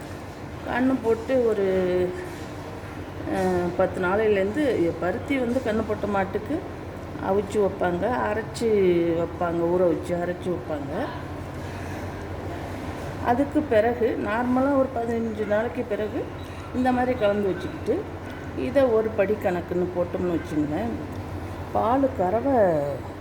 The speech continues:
ரொம்ப நல்லா கறக்குங்க. அப்படியே மொக்கு மொக்குன்னு கேணு ஃபுல்லும் வந்துரும், கிறு கிறு கிறுன்னு. இப்போ புல்லெல்லாம் நாங்கெல்லாம் வைக்கிறது இல்லைங்க. ஆ, கட்டுத்தட்டில் தான் நிற்கும், மேய்ச்சலுக்கும் போகிறதில்ல.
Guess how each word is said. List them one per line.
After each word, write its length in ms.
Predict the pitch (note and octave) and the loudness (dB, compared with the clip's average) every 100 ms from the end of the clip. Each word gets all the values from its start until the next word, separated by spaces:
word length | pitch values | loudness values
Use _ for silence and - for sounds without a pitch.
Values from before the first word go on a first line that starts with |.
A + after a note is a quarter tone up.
| - - - - - - - - | -12 -12 -12 -10 -10 -12 -8 0
ரொம்ப 380 | D3+ G#3+ B3 | 2 4 6
நல்லா 320 | D4+ A3+ G3+ G#3 | 6 6 4 2
கறக்குங்க. 640 | G3 E3 - E3 C#3 D#3 - - - - - - - | 2 0 0 -2 -2 -4 -6 -10 -10 -10 -10 -10 -8
அப்படியே 280 | - A#3+ C4+ G#3 | -4 0 2 4
மொக்கு 240 | D#3+ F3+ | 2 0
மொக்குன்னு 560 | F3 D4 D4 C#4 G#3+ E3+ D3 - - - - F3 | 0 6 6 6 4 2 0 -6 -10 -10 -6 2
கேணு 260 | G3+ C4 | 4 4
ஃபுல்லும் 360 | - G3+ D4 B3+ | 2 2 4 4
வந்துரும், 380 | F#3 F3 C#3+ - | 2 0 -2 0
கிறு 160 | E3+ | 0
கிறு 160 | E3 E3 | 0 0
கிறுன்னு. 500 | D#3 F#3+ G#3+ - - - - - - | -2 -2 -4 -6 -10 -8 -6 -6 -4
இப்போ 300 | F3 D#3+ E3 - | 0 0 0 2
புல்லெல்லாம் 520 | F3 F#3+ F#3+ F#3+ G#3+ | 4 6 6 6 4
நாங்கெல்லாம் 320 | G3 F#3+ G3 | 2 2 2
வைக்கிறது 420 | F#3+ F3+ F#3+ F3 | 0 0 -2 0
இல்லைங்க. 300 | E3+ E3 E3 - - - - - - - - - - - - - - - | -2 -2 -2 -4 -8 -12 -12 -12 -12 -10 -10 -10 -8 -8 -8 -8 -8 -2
ஆ, 100 | G3+ | 0
கட்டுத்தட்டில் 600 | F#3+ F#3+ F#3 F#3+ F#3 F3+ | 2 2 2 -2 4 4
தான் 160 | F3+ G3 | 4 0
நிற்கும், 420 | E3+ - F3+ E3+ | -2 -2 0 0
மேய்ச்சலுக்கும் 580 | F3 F#3 F3+ F3 G#3 E3+ | 0 -2 -4 -4 -6 -2
போகிறதில்ல. 400 | E3 D3+ D3 | -2 -2 -2